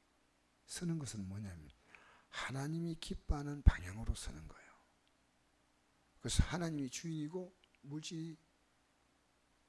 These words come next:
그, 그걸 위한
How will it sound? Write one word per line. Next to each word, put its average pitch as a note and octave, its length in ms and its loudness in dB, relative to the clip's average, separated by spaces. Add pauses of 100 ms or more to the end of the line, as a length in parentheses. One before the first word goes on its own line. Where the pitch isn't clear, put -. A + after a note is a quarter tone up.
(1080)
그, E2+ 480 -8 (840)
그걸 C#3 240 0
위한 A#2+ 280 -4